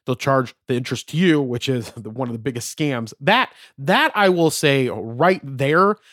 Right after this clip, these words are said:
that is one of the things that ta-, where there's robbery. I don't think tax, taxation is theft. That's not my opinion. I think taxation can be a good thing, and we can cre-, create amazing shit inside of it.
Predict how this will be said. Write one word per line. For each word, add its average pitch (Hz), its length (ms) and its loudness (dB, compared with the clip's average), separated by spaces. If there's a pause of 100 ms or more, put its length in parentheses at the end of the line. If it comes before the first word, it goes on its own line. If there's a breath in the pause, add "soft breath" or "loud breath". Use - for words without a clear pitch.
(160 soft breath)
that 180 440 2
is 170 140 0
one 156 360 -2
of 127 180 -6
the 131 240 -4
things 135 460 -6
that 120 280 -10
ta-, 143 140 -6
where 120 320 -2
there's 107 240 -4
robbery. 98 440 -8 (360 loud breath)
I 175 100 4
don't 214 160 2
think 185 180 -4
tax, - 380 -4 (180)
taxation 131 600 -6
is 107 140 -10
theft. 127 340 -6
That's - 240 -20
not 127 180 -4
my 120 320 -2 (300 loud breath)
opinion. 160 440 -2
I 120 120 -4
think 139 180 -10
taxation 123 580 -8
can 120 140 -10
be 117 140 -6
a 107 160 -8
good 143 180 -4
thing, 135 300 -6
and 117 240 -8
we 120 80 -18
can 117 160 -14
cre-, 120 240 -6 (320 loud breath)
create 131 320 0
amazing 135 480 -2
shit 143 260 -2
inside 139 340 -2
of 123 60 -4
it. 131 160 -6